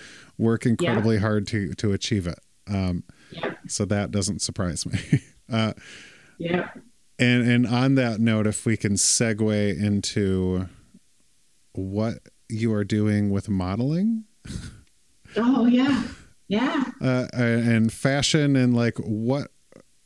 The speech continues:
Speaker 1: where did that come from? 'Cause, and also, I guess, I, I, just to kind of put a bow on this,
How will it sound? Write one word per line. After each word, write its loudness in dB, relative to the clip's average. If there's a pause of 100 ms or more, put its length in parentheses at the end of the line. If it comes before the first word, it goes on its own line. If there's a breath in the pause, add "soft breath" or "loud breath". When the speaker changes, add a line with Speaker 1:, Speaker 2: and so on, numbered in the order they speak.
(380)
Speaker 1:
where -2
did 0
that -2
come 0
from? -2
'Cause, 0 (1160 soft breath)
and 2
also, 2
I 2
guess, 0
I, 0
I, 0
just 0
to 0
kind 2
of 0 (200)
put 0
a 2
bow 0
on 2
this, 0